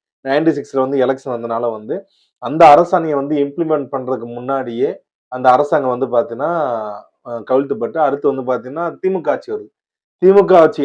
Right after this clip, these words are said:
அதுல இருந்து தொண்ணூத்தாறுல இருந்து ரெண்டாயிரத்தி ஆறு வரைக்கும் யாருமே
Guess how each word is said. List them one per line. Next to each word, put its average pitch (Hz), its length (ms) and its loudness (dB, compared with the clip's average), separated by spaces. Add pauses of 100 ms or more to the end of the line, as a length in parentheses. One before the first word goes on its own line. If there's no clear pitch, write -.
(100)
அதுல 165 320 6
இருந்து 165 260 4
தொண்ணூத்தாறுல 147 720 4
இருந்து 139 340 0 (920)
ரெண்டாயிரத்தி 156 680 6
ஆறு 139 260 10
வரைக்கும் 127 420 2 (640)
யாருமே 143 640 8